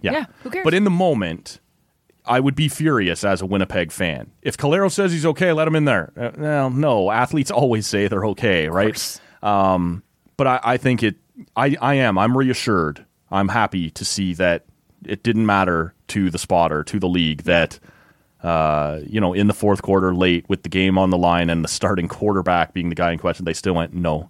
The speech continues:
Speaker 1: you have to come and sit down for three plays until we make sure you're okay." And I,
Speaker 2: Hundred percent.
Speaker 1: I think that's, uh, I think that's only good. Uh, what else did you take away from week one? I, I gotta tell you, for me, the Bo Levi Mitchell question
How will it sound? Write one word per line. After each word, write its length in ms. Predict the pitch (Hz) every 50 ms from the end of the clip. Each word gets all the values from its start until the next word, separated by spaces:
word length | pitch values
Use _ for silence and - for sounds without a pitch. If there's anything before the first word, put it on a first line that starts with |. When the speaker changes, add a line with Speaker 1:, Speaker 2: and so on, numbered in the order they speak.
| _ _
Speaker 1:
you 120 | - 90 80
have 280 | - - 87 78 - -
to 60 | -
come 260 | - - 80 78 71 73
and 80 | 69
sit 140 | - - -
down 220 | 69 69 64 65
for 120 | 78 - 78
three 180 | - - 71
plays 360 | 69 - - 69 67 73 76 80
until 320 | 71 67 - 73 71 71
we 100 | 73 76
make 160 | 73 71 65
sure 180 | - - 69 57
you're 180 | 52 55 62 57
okay." 300 | - - - - - 65
And 180 | 71 - - -
I, 100 | - 65
Speaker 2:
Hundred 220 | - 147 143 135 -
percent. 360 | - 165 - - - - -
Speaker 1:
I 40 | 87
think 160 | 95 90 80
that's, 440 | - 90 - - - - - - 95
uh, 240 | 90 87 87 - - -
I 60 | 92
think 180 | 92 101 98
that's 200 | - 120 - -
only 160 | 101 98 98 90
good. 240 | 95 104 98 - - - - - - - - - - -
Uh, 400 | 110 110 113 113 117 120 120 - _ - _ - -
what 140 | 127 143 165
else 180 | 170 180 170
did 160 | - 160 143
you 60 | 139 135
take 220 | - 156 156 135
away 180 | 147 143 143 139
from 200 | - - 135 123
week 200 | 135 139 135 131
one? 280 | 113 123 131 123 110
I, 340 | 104 104 107 110 92 76 104
I 40 | 113
gotta 300 | 101 - 113 123 131 -
tell 200 | - 135 120 123
you, 400 | 120 117 117 113 110 110 104 - _ - _ _ _ _ _
for 180 | - - 110
me, 440 | 107 113 123 131 143 165 175 170 - - _ _ _ _ _ _ _ _ _ _ _ _ _ - _ _ -
the 460 | 110 104 107 107 104 101 101 98 98
Bo 260 | 87 - 113 110 117
Levi 460 | 117 107 113 117 117 110 120 107 101
Mitchell 420 | 95 95 107 113 - - 131 135 135
question 720 | - - 135 135 135 - - 143 143 139 143 143 139 131